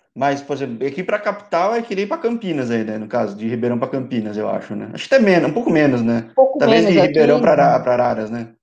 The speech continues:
Speaker 2: É, três horinhas cê, cê, cê já tá chegando na, na capital aqui já.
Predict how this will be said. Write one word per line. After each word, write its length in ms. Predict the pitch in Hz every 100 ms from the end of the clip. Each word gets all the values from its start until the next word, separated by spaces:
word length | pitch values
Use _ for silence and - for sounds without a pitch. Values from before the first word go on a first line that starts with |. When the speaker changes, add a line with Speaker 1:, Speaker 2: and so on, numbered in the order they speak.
| _ _ _ _ _ -
Speaker 2:
É, 320 | 175 151 120 _
três 300 | - 202 233
horinhas 480 | 220 180 180 214 214
cê, 180 | 190 180
cê, 400 | 165 156 143 135
cê 180 | 135 131
já 120 | 147
tá 100 | 147
chegando 400 | 147 143 131 131
na, 220 | 123 117 113
na 120 | 113
capital 440 | 117 - - 110
aqui 220 | 110 101
já. 200 | 110 104